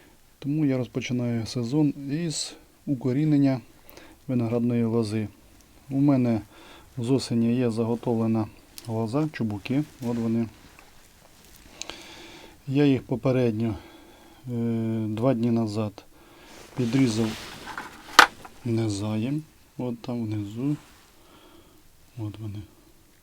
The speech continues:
Тут, от, тут. І поставив їх на вимочку. Прокільчування я буду робити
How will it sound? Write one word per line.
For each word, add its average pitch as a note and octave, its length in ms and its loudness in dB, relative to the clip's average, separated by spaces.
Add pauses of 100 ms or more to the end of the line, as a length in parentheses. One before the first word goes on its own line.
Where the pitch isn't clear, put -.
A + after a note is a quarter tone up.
(1600)
Тут, C3 280 0 (2000)
от, G2 200 -8 (560)
тут. C#3 380 0 (760)
І D#3+ 60 -4
поставив C#3+ 400 4
їх B2+ 120 4
на C3+ 180 6
вимочку. A2+ 640 2 (480)
Прокільчування C3+ 640 2
я B2 140 4
буду A#2+ 260 2
робити C#3+ 480 2